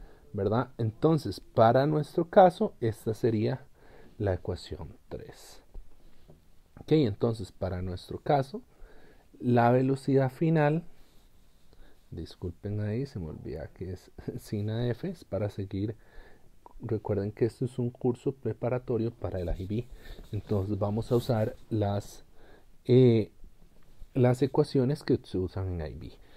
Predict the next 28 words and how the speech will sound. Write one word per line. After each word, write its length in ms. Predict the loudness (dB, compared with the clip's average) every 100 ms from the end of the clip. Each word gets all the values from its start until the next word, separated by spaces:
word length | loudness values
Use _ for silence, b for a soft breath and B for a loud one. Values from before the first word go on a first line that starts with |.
| b -2
Entonces, 400 | -2 -2 -6 -4
esta 380 | -2 -2 0 4
es 60 |
la 120 | 4
velocidad 640 | 4 4 2 2 2 2 0
a 140 | 0
la 100 | 2
dos, 440 | 4 2 0 -6 -10 -4
esto 340 | -4 -4 -8
sería 320 | -4 -2 0
igual 400 | 0 0 -2 -2 -8 -6
a 240 | -4 -4 -10 _ b b b b b b -4
la 200 | 2 2
velocidad 580 | 2 -2 -6 -4 -4 -2
inicial 520 | -2 -2 2 2 4
a 100 | 4
la 140 | 4 4
dos, 340 | 2 0 -4
que 120 | -8
son 300 | -4 -4 -4 -10 -6
once 540 | -2 -2 -4 -4 -6 -6 -16 b b b b b b -20 -4
metros 480 | 0 0 0 -4 -6
por 240 | 0 0
segundo 640 | 0 -2 0 0 0 -4 -6 _ -20 _ _ -20 _ _ _ -4
a 120 | -2
la 140 | 2
dos, 460 | 4 4 2 -6 -20 _ -20 b b b b _ _ -6
más 580 | -2 0 0 -2 -8